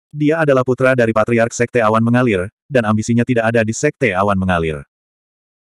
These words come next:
Dia adalah kebanggaan surga, kebanggaan surga sejati, seorang jenius sejati di antara para jenius, dan seseorang yang hanya bisa membuat iri para jenius lainnya.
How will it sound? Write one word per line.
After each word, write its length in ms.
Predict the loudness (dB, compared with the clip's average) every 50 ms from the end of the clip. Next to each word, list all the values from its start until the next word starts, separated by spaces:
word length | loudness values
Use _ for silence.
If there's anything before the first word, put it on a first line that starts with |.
| _ _ -6
Dia 320 | -2 0 0 0 2 2
adalah 160 | 2 2 2
kebanggaan 400 | 0 0 0 0 2 2 2 0
surga, 560 | 0 2 0 0 0 2 0 0 0 -2 -4 -8 _ _ _
kebanggaan 400 | 0 2 2 2 2 2 0 0
surga 320 | 0 -2 0 0 0 0
sejati, 480 | 0 0 0 0 0 0 -2 -6 -8 -12 _ _ _
seorang 320 | -4 0 2 2 4 2
jenius 320 | 2 2 2 2 2 0 0
sejati 320 | -2 -2 -2 0 0 0
di 160 | 0 0 0
antara 240 | 0 2 2 2 2
para 240 | 2 2 0 0 2
jenius, 480 | 2 2 2 2 0 0 -2 -6 -10 _ _ _ -10
dan 160 | -10 -10 -10
seseorang 480 | -8 -6 -2 0 2 2 2 0 0
yang 160 | 0 -2 -2 -2
hanya 160 | -2 -2 0
bisa 240 | -2 -2 -2 0 0
membuat 320 | 0 2 2 0 0 0
iri 240 | 0 0 0 0 0
para 240 | 0 0 0 0 0
jenius 480 | 0 0 0 2 0 0 -2 -2 -2
lainnya. 400 | -2 -2 -2 -2 -4 -6 -8 -10